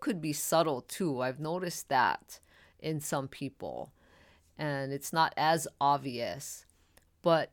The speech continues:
it is exhausting. And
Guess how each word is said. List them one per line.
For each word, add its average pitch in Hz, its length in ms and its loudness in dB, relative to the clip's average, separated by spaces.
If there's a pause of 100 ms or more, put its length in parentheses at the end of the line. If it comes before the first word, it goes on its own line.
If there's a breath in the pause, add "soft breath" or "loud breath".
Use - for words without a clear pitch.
it 175 200 2
is 262 300 2
exhausting. 139 1120 0 (300)
And 139 460 -2